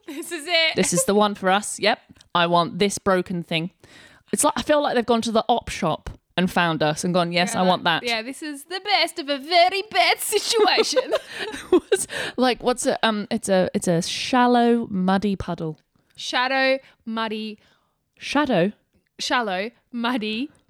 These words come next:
Speaker 1: swamp-smelling, sewage, off-coloured, cloudy puddle.
Speaker 2: Puddle. Absolutely. Anyway,
Speaker 1: That's why
Speaker 2: I don't
Speaker 1: we
Speaker 2: even know
Speaker 1: chose
Speaker 2: how
Speaker 1: it.
Speaker 2: I got there. How did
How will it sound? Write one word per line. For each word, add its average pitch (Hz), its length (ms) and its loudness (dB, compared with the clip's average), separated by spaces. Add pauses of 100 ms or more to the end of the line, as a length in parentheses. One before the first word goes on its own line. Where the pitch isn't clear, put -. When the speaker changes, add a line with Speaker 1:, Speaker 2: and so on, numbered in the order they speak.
(380)
Speaker 1:
swamp-smelling, 202 1500 -6
sewage, 202 960 -6 (120)
off-coloured, 175 840 -6
cloudy 185 680 -10 (440)
puddle. 185 160 -12
Speaker 2:
Puddle. 143 340 0 (720)
Absolutely. 151 460 -4 (280)
Anyway, 208 380 2 (100)
Speaker 1:
That's 208 280 -16
why 208 80 -10
Speaker 2:
I - 40 -6
don't - 80 2
Speaker 1:
we 320 60 4
Speaker 2:
even 196 140 4
know 175 120 2
Speaker 1:
chose 190 80 -4
Speaker 2:
how 226 120 4
Speaker 1:
it. 202 40 4
Speaker 2:
I 208 40 4
got 269 180 0
there. 185 100 -2
How 370 140 -2
did - 80 -6